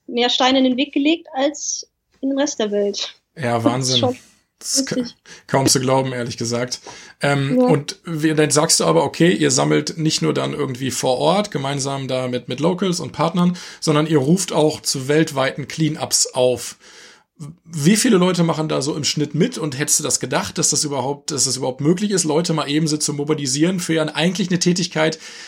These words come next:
Speaker 2: die man nicht gerne tut? Also, das ist ja jetzt auch, sonst, ich würde, theoretisch könnte ich jeden Tag rausgehen und Müll sammeln,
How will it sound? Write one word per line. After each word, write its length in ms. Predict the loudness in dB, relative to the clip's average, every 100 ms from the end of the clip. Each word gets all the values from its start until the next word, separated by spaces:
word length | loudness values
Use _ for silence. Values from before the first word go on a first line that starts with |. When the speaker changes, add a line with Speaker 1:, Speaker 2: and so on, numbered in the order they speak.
| -16 0
Speaker 2:
die 80 | 2
man 220 | 2 2
nicht 220 | 0 0
gerne 300 | 0 2 2
tut? 440 | 0 0 0 -2 _
Also, 360 | -4 2 2 0
das 240 | -2 0
ist 140 | 0
ja 100 | 0
jetzt 160 | -2 -4
auch, 160 | -4 -4
sonst, 180 | -4
ich 140 | -6 -2
würde, 280 | 0 0 0
theoretisch 460 | -2 0 0 0 0
könnte 180 | 0 0
ich 60 |
jeden 140 | -2 2
Tag 260 | 0 0
rausgehen 280 | -2 -2 -2
und 100 | -4
Müll 140 | -4
sammeln, 300 | -2 0 0